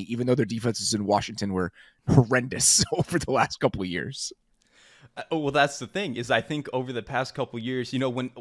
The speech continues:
Speaker 2: I think when Cam Curl first came on, when he was a rookie, he was, like, a seventh round pick and kinda just came out of nowhere. That defense was actually good. Like, they were the reason that Washington team was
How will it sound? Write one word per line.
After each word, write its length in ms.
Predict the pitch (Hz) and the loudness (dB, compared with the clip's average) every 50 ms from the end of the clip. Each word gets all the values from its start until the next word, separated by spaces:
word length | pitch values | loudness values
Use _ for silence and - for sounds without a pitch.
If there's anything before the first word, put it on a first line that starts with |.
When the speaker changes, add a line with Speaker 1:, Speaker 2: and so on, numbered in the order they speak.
| 92 | -12
Speaker 2:
I 80 | 92 123 | -10 -10
think 180 | 123 202 208 214 | -8 -8 -8 -6
when 100 | 185 135 | -6 -6
Cam 260 | - - 131 127 123 | -6 -4 -4 -4 -6
Curl 220 | - - 131 117 | -4 -4 -4 -4
first 300 | 110 - - 117 113 - | -4 -4 -4 -4 -4 -6
came 220 | - 131 113 104 104 | -6 -6 -6 -4 -4
on, 160 | 101 101 101 | -4 -4 -6
when 100 | 98 101 | -8 -8
he 100 | 113 120 | -8 -8
was 140 | 117 107 95 | -8 -10 -10
a 60 | 98 | -12
rookie, 300 | 101 101 98 95 - 95 | -12 -12 -12 -10 -12 -14
he 100 | 107 143 | -12 -12
was, 100 | 180 165 | -14 -14
like, 140 | 110 - - | -14 -16 -18
a 40 | - | -16
seventh 340 | - - 123 110 101 95 | -8 -4 -4 -4 -4 -4
round 200 | 104 92 85 101 | -6 -6 -6 -4
pick 220 | - 123 101 - - | -4 -4 -4 -4 -6
and 80 | 101 | -10
kinda 220 | - 113 104 95 92 | -8 -6 -6 -6 -8
just 120 | 101 - | -12 -12
came 180 | - 123 104 101 | -10 -10 -10 -10
out 60 | - | -12
of 100 | - - | -12 -10
nowhere. 440 | 104 117 127 120 110 101 95 95 - _ _ - - - _ _ _ _ _ _ _ _ - | -6 -6 -4 -2 -2 -2 -4 -4 -8 _ _ -20 -20 -20 _ _ _ _ _ _ _ _ 0
That 200 | 139 143 143 127 | 0 0 0 0
defense 360 | 151 165 - 175 143 127 - | -6 -8 -6 -6 -6 -6 -6
was 80 | 110 107 | -2 0
actually 320 | 117 113 113 - 117 101 | 0 0 0 -2 -6 -10
good. 240 | 98 95 85 78 - _ - | -10 -10 -12 -14 -14 _ -6
Like, 200 | 101 98 95 - | -6 -6 -4 -2
they 140 | 127 123 123 | -4 -2 -2
were 280 | 120 120 117 113 107 - | 0 -2 -2 -2 -4 -4
the 80 | - 117 | -6 -8
reason 560 | 107 104 113 120 120 117 110 113 104 101 92 - | -6 -6 -6 -6 -6 -6 -6 -8 -8 -8 -6 -4
that 240 | - 101 101 98 - | -2 0 0 0 -2
Washington 500 | 101 95 98 - - 98 - 107 95 101 | -4 -6 -6 -8 -12 -12 -10 -10 -10 -10
team 260 | - - 104 95 95 | -10 -12 -12 -10 -10
was 260 | 98 92 101 - - | -10 -12 -12 -14 -18